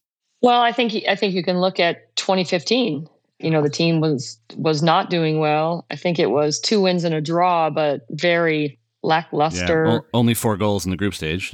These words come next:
Speaker 2: as I recall.
Speaker 1: Yeah, and, you know, very underwhelming. You know, this team has always been, Brendan and Rebecca, I think, always about, you know, risk-taking and, you know, being bold and being brave. And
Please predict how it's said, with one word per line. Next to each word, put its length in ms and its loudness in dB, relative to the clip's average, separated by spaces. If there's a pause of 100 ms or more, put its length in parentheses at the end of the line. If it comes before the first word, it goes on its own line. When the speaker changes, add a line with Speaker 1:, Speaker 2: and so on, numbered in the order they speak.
Speaker 2:
as 80 -10
I 40 -2
recall. 180 0
Speaker 1:
Yeah, 420 2
and, 540 -2
you 80 -4
know, 380 0
very 320 2
underwhelming. 920 -2 (460)
You 100 2
know, 40 4
this 240 0
team 320 0
has 160 0
always 380 0
been, 340 0
Brendan 460 -2 (360)
and 200 0
Rebecca, 460 2
I 60 -6
think, 400 -4
always 320 2
about, 640 0 (720)
you 80 -2
know, 80 4
risk-taking 1040 0 (260)
and, 800 2 (120)
you 80 0
know, 440 2
being 280 4
bold 540 0
and 140 -4
being 260 0
brave. 720 0
And 600 -4